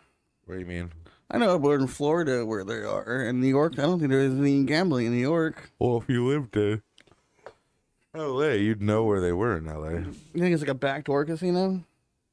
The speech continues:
Speaker 1: There's a bunch of casinos around here. Here
Speaker 2: No,
Speaker 1: that
Speaker 2: but it's north.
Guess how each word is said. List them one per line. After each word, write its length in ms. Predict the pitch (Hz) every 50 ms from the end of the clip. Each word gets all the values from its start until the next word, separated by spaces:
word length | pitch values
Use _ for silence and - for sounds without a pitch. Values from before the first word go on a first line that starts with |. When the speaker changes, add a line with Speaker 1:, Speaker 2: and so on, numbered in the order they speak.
| _ _ _ _ -
Speaker 1:
There's 220 | 107 117 117 104
a 140 | 104 92 78 76 _ _
bunch 220 | - 101 123 - -
of 80 | 101
casinos 580 | - - 82 - - 95 95 92 92 90 82 76
around 340 | 85 85 85 85 82 80 76
here. 160 | 90 90 - - _ - - - - - _ _ _
Here 100 | - 107 107
Speaker 2:
No, 80 | -
Speaker 1:
that 60 | - 127
Speaker 2:
but 60 | 123
it's 140 | 113 - -
north. 560 | 120 123 143 143 95 85 110 - - - -